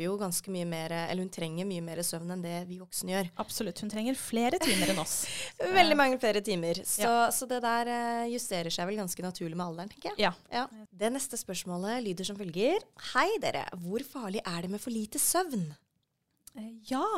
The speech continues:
Speaker 2: eh, det kommer jo selvfølgelig an på hvor lite søvn man snakker om.
Speaker 1: Mhm.
Speaker 2: Eh, litt for lite søvn her og der er jo ikke noe farlig, men det er klart bare,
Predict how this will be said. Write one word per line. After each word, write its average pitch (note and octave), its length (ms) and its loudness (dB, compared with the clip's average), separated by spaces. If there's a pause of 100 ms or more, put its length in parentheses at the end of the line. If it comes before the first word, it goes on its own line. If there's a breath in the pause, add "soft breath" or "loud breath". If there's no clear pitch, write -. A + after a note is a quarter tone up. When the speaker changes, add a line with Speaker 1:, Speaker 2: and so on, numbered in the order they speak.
(140)
Speaker 2:
eh, A#3+ 80 2
det B3+ 360 0
kommer G3 380 -6
jo G#3+ 80 -8
selvfølgelig A3+ 380 0
an F#3+ 120 -2
på G3+ 160 -4
hvor G3 160 -2
lite G3 540 -6
søvn F#3+ 800 -4
man F#3+ 240 -4
snakker - 520 -6
om. D4 280 6 (120)
Speaker 1:
Mhm. G3+ 120 -4
Speaker 2:
Eh, G#3+ 480 4 (440 loud breath)
litt G#3+ 360 -6
for - 140 -4
lite G3 360 -4
søvn G3 380 -2
her F#3+ 180 -2
og F#3+ 80 -4
der G3+ 240 0
er F3+ 160 -2
jo - 80 -10
ikke - 120 -12
noe A#3 100 -4
farlig, C4 600 0
men C#4 120 4
det B3+ 120 2
er A3+ 160 0
klart A3 120 -10
bare, F#3+ 600 2